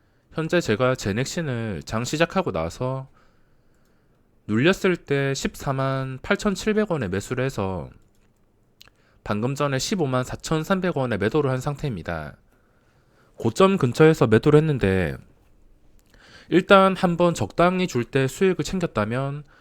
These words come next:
이렇게 눌림이 나올 가능성이 있습니다. 생각했던 것처럼 지금 눌림이 나오고 있는데 어차피 지금 시장에서 돈이 집중되는 종목이 제넥신입니다. 벌써 장 시작하고 십 분도 안 지났는데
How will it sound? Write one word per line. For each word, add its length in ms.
이렇게 360
눌림이 480
나올 440
가능성이 480
있습니다. 680
생각했던 640
것처럼 760
지금 280
눌림이 400
나오고 320
있는데 540
어차피 680
지금 300
시장에서 720
돈이 240
집중되는 560
종목이 560
제넥신입니다. 1040
벌써 300
장 200
시작하고 800
십 280
분도 220
안 100
지났는데 760